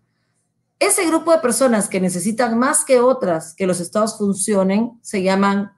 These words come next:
grupos de especial protección o grupos en situación de vulnerabilidad, porque han sido puestos en esa situación por el propio Estado, a través de un mal diseño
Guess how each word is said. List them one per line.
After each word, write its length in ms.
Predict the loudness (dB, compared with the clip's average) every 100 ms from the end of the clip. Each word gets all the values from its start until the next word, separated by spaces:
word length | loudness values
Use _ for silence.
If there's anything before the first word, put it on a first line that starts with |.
| _
grupos 580 | 0 2 2 0 0 -2
de 80 | -4
especial 360 | -4 -2 -2
protección 680 | -2 -4 -4 0 2 0 -6 _ _ _
o 120 | 2 4
grupos 420 | 4 4 0 0
en 100 | -2
situación 440 | -2 -2 -2 0
de 80 | 0
vulnerabilidad, 840 | 0 0 2 2 4 4 4 0 -10 _ _ _
porque 340 | 2 2 4 4
han 80 |
sido 340 | 4 0 -2 2
puestos 480 | 2 2 -2 -6 -4
en 80 |
esa 180 | -4 -4
situación 800 | -6 -6 -4 -2 0 0 -2 -6
por 260 | 2 4 4
el 200 | 2 0
propio 340 | -4 0 2
Estado, 480 | 2 -2 -6 -8 -10 _ _ _ _ -6
a 120 | -2
través 320 | 2 2 4
de 80 | 2
un 100 | 2
mal 220 | 2 0
diseño 680 | 0 0 2 2 0 -4